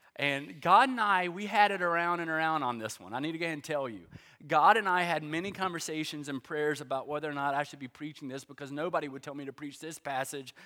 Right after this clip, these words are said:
on today. And God, once again, was victorious.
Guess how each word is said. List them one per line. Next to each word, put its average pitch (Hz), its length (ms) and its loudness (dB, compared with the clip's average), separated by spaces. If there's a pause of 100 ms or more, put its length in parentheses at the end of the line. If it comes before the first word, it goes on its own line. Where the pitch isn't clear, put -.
on 139 220 0
today. 127 600 0 (440)
And 147 360 -6
God, 151 420 8
once 151 240 -6
again, 147 300 -8
was 131 100 -20
victorious. 131 720 -8